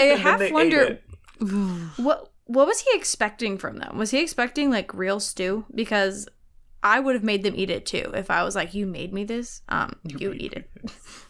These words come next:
Speaker 1: this. <laughs> That I thought was really funny.
Speaker 2: We mentioned this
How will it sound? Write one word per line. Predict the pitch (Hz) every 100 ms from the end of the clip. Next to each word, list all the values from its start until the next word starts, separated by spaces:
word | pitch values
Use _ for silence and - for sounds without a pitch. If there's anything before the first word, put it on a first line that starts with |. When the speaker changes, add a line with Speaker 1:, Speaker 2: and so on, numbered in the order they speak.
| - - 240 233
Speaker 1:
this. | 262 - - -
<laughs> | - -
That | 135 135 139 120
I |
thought | - 107
was | - -
really | - -
funny. | - 73 - - - - - - -
Speaker 2:
We | 254 262
mentioned | 277 277 381 311
this | 233 240 -